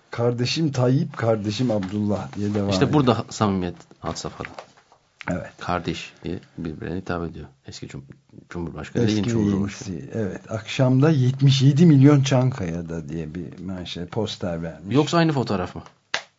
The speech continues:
Speaker 1: Aynı fotoğraf.
Speaker 2: Hayır. Burada Abdullah Gül'ün eli havada, diğerinde Erdoğan'ın eli
Speaker 1: Eli
Speaker 2: havada.
Speaker 1: havada.
Speaker 2: Önceden konuşmuşlar aynı fotoğrafı yayınlamayalım diye.
Speaker 1: Aa, evet, doğru, haklısın. Ben aynı zannetmiştim.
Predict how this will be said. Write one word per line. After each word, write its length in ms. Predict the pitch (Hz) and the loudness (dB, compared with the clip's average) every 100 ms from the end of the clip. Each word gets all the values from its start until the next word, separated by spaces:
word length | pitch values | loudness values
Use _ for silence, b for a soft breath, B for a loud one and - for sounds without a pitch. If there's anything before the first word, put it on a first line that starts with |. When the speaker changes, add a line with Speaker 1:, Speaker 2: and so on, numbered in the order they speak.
| _ _ _ _ | _ _ _ _
Speaker 1:
Aynı 300 | - 123 110 | -2 2 0
fotoğraf. 500 | 101 85 - 69 64 62 | -2 -8 -12 -14 -12 -4
Speaker 2:
Hayır. 300 | 101 107 98 | 0 0 0
Burada 240 | 101 104 113 | -2 -2 -2
Abdullah 420 | 117 117 117 123 | -2 0 0 0
Gül'ün 220 | 123 131 | 2 2
eli 220 | 120 107 | 2 0
havada, 480 | 98 101 101 147 151 | 0 0 -2 -2 -4
diğerinde 560 | 107 110 104 110 143 135 _ _ | -2 0 2 0 0 -4 _ _
Erdoğan'ın 480 | - 107 95 95 90 | -4 -2 0 -2 -2
eli 60 | 87 | -2
Speaker 1:
Eli 60 | 85 | -4
Speaker 2:
havada. 320 | 87 82 90 | -4 -4 -4
Speaker 1:
havada. 320 | 95 82 82 - B B B B B B B B _ - - - | -8 -10 -16 -18 B B B B B B B B _ -20 -16 0
Speaker 2:
Önceden 380 | 120 110 113 117 | 2 4 2 0
konuşmuşlar 640 | - 113 107 104 - 123 | 0 0 0 -2 -2 0
aynı 180 | 98 98 | 2 0
fotoğrafı 420 | 90 92 - 113 | -2 -2 0 2
yayınlamayalım 720 | 104 95 92 87 80 80 76 71 | 2 0 0 -4 -4 -4 -6 -8
diye. 120 | 71 B B B B | -12 B B B B
Speaker 1:
Aa, 240 | 131 120 127 | 2 4 2
evet, 220 | 123 110 - | 2 0 -2
doğru, 260 | 110 107 98 | 0 0 -2
haklısın. 540 | 95 - 104 - 90 | -4 -6 -10 -6 -2
Ben 120 | 104 | -2
aynı 300 | 101 98 98 | -2 -2 -2
zannetmiştim. 840 | 95 90 80 85 82 85 82 - | -2 -4 -6 -10 -10 -12 -12 -8